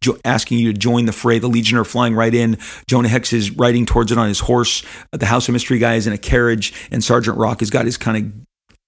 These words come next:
ammunition, his gear pulled up o-, o-, on a cliff. They're all kind of heading in the direction of the Star in, in, in, in, in the sky. But again, you open it up and you get prime Frank Miller, the guy that was moving, shaking, making Daredevil the hottest book. He's doing Batman?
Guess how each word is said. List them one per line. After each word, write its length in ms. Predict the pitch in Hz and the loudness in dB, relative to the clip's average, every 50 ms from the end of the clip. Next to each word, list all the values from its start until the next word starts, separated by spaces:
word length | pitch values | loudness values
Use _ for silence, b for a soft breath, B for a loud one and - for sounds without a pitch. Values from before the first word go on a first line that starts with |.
| _ _ _ _ _ _ _ - 156 | _ _ _ _ _ _ _ -4 -2
ammunition, 420 | 139 131 117 113 117 110 - 120 | 0 0 0 0 0 -2 -2 -2
his 120 | 110 104 98 | -2 -4 -4
gear 220 | 101 120 120 113 | -2 -2 -2 -2
pulled 260 | 113 - - 117 110 | -2 -2 -4 0 0
up 180 | 117 117 - - B B B B _ - | 0 0 -2 -4 B B B B _ -8
o-, 120 | - - - | -6 -6 -4
o-, 60 | 143 | -6
on 220 | 151 - 143 139 | -6 -4 -4 -6
a 40 | 120 | -6
cliff. 300 | 117 - - 127 113 - | -6 -2 0 0 0 2
They're 160 | - 117 117 | 2 2 2
all 180 | 123 123 117 110 | 4 2 2 0
kind 180 | - - 123 113 | -2 -4 -4 -4
of 140 | - - _ - | -4 -8 _ -2
heading 340 | - 135 139 131 123 110 - _ _ _ - | 0 0 2 2 0 -2 -4 _ _ _ 0
in 120 | 156 151 | 2 2
the 60 | 139 | 2
direction 400 | 131 117 123 117 - - 113 110 - - - | 2 2 2 0 0 -2 -2 -4 -4 -2 0
of 200 | 135 131 117 104 | 0 0 0 0
the 80 | 117 | -2
Star 360 | - - - 110 107 104 104 - | -2 0 0 0 0 0 -4 -4
in, 120 | - 120 110 | -2 -2 -2
in, 200 | - 160 131 123 | -2 -2 -6 -6
in, 200 | - - 127 113 107 | -4 -4 -4 -2 -2
in, 220 | - 123 113 107 - - | 0 0 -2 -2 -2 -4
in 60 | 120 | -4
the 40 | 120 | -2
sky. 280 | - - - 135 131 120 | -2 0 0 2 0 0
But 120 | 127 120 | -2 -4
again, 220 | 123 113 156 147 | 0 0 0 2
you 120 | 131 117 - | 2 2 2
open 200 | 135 131 135 127 | 2 2 4 4
it 80 | 135 | 4
up 140 | 175 160 - B B B B B | 2 2 0 B B B B B
and 100 | 139 143 | 0 2
you 60 | 135 | 2
get 200 | 139 - - - | 2 0 0 0
prime 480 | - - 151 156 160 165 170 175 170 156 - _ _ _ _ _ _ _ _ - | 0 2 4 4 4 4 2 0 -2 -4 -6 _ _ _ _ _ _ _ _ -8
Frank 260 | - - - 170 147 | -2 0 2 2 4
Miller, 160 | 160 156 139 127 | 4 4 4 4
the 80 | 117 | 4
guy 160 | 110 139 151 | 4 4 4
that 80 | 151 139 | 4 2
was 140 | 131 113 107 | 0 2 2
moving, 260 | 143 160 165 175 175 | 4 4 4 4 2
shaking, 420 | - - - 147 135 - 139 135 | 2 4 4 4 4 2 0 0
making 240 | 131 131 120 - 123 | 2 0 2 0 2
Daredevil 280 | 120 139 139 143 131 127 | 2 2 2 2 2 0
the 60 | 120 | -2
hottest 360 | - - - 151 160 143 - - | 0 2 0 0 0 0 -2 -4
book. 180 | 139 - - - _ B B B | -4 -4 -6 -14 _ B B B
He's 160 | - 160 - | 0 2 0
doing 280 | - - 240 220 - - _ _ _ _ _ _ _ _ - - | -2 -2 -4 -4 -4 -6 _ _ _ _ _ _ _ _ -10 -8
Batman? 640 | - - 247 247 240 240 - 285 294 302 294 254 | 0 2 2 2 2 0 -2 -2 0 0 -2 -4